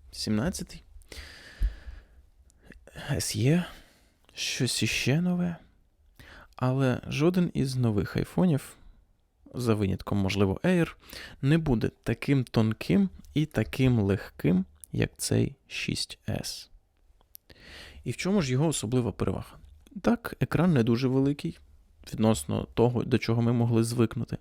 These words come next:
Але, дивіться, цей телефон підтримує велику кількість сучасних додатків, які вже на набагато відносно новіший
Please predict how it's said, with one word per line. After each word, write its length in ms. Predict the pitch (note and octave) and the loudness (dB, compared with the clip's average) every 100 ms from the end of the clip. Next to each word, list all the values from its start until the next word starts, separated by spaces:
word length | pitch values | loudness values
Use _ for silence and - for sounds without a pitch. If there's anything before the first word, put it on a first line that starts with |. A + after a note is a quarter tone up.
| - | -4
Але, 320 | - E3+ A#2 - - - - - - - - - - | -2 0 -2 -4 -18 -20 -18 -18 -16 -18 -20 -16 -2
дивіться, 320 | B2 - - - _ _ _ | 2 2 -2 -12 _ _ _
цей 400 | - - B2 - - | -4 2 4 4 0
телефон 680 | - A2+ A2 - A2+ D#3+ F#3 - | 0 0 0 0 0 0 -4 -6
підтримує 840 | - - B2+ B2 D3 D3 C#3+ B2+ - - | -8 -2 2 2 2 2 2 2 -2 -10
велику 560 | B2+ A#2+ A2+ C3+ C#3 | -2 4 4 4 0
кількість 600 | - A#2+ D3 - F3+ - - | 0 0 0 -2 -6 -6 -6
сучасних 720 | - - - A#2+ B2+ B2 B2+ - | -6 -4 0 0 0 -2 -4 -4
додатків, 720 | - G#2 G2+ - - F3 - - | -2 2 2 2 0 -2 -2 -4
які 600 | A#2 - - C3+ D3+ - _ A#2+ | -2 -2 0 2 2 0 _ -6
вже 460 | A#2 C3+ C#3 C3+ - - - - - - | 0 2 4 2 0 -6 -8 -12 -18 -10
на 300 | A#2+ B2 C#3 | -4 -2 0
набагато 760 | C#3 C#3 C#3 C3+ C3+ - A2 G#2 - - - | 0 0 0 0 -2 -2 -2 -2 -6 -12 -6
відносно 460 | - A#2 G#2+ - A#2 | -2 0 0 0 2
новіший 720 | B2 A#2+ A2 - - - | 4 6 4 2 -4 -6